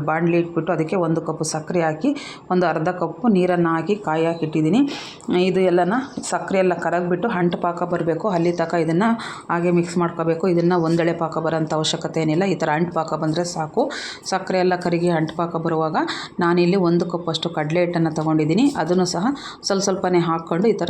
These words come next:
ಸ್ಟಿರ್ ಮಾಡ್ಕೊತಾ ಇದ್ದೀನಿ. ಕಡಲೆ ಹಿಟ್ಟನ್ನು ಜಡಿ ಹಿಡ್ದು ತೊಗೋಬೇಕು, ಇಲ್ಲಾಂದರೆ ಗಂಟಾಗ್ಬಿಡುತ್ತೆ. ಹಾಗಾಗಿ ಸ್ವಲ್ಪ ಸ್ವಲ್ಪನೇ ಹಾಕ್ಕೊಂಡು ಈ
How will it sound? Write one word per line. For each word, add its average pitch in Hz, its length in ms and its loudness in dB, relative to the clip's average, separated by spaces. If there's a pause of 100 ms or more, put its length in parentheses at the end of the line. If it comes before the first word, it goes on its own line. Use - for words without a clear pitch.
(120)
ಸ್ಟಿರ್ 170 260 2
ಮಾಡ್ಕೊತಾ 160 420 -2
ಇದ್ದೀನಿ. 156 220 4 (420)
ಕಡಲೆ 185 280 0
ಹಿಟ್ಟನ್ನು 190 300 0 (120)
ಜಡಿ 170 180 4
ಹಿಡ್ದು 175 260 2
ತೊಗೋಬೇಕು, 160 400 0 (100)
ಇಲ್ಲಾಂದರೆ 170 360 2
ಗಂಟಾಗ್ಬಿಡುತ್ತೆ. 160 680 0 (460)
ಹಾಗಾಗಿ 185 360 2
ಸ್ವಲ್ಪ 175 200 0
ಸ್ವಲ್ಪನೇ 185 420 2
ಹಾಕ್ಕೊಂಡು 170 420 2
ಈ - 20 2